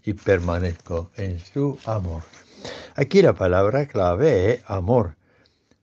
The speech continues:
El amor del Padre hacia Jesús, de Jesús hacia los discípulos,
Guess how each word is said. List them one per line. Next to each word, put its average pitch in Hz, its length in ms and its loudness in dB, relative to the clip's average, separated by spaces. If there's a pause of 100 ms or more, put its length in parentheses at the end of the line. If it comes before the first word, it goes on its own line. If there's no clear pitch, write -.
(100)
El 101 160 -4
amor 87 300 2
del 90 180 0
Padre 135 600 2
hacia 95 380 -2
Jesús, 131 540 -4 (440)
de 98 360 0
Jesús 98 500 0
hacia 95 320 0
los 87 200 -2
discípulos, 104 880 -2